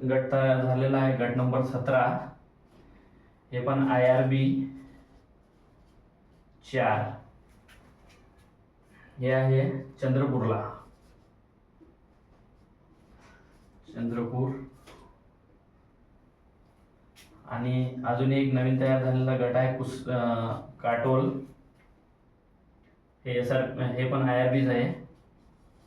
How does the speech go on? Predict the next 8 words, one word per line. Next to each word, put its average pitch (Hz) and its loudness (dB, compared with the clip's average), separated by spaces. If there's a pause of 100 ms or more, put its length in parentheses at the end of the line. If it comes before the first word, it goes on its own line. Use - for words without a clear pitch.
(920)
आयआरबी 117 -4
पाच. 107 -4 (1700)
काटोलला 123 0
आहे 123 2
हे, 120 0
काटोल, - -20 (680)
काटोल, 120 -2 (1160)
नागपूर. 113 -4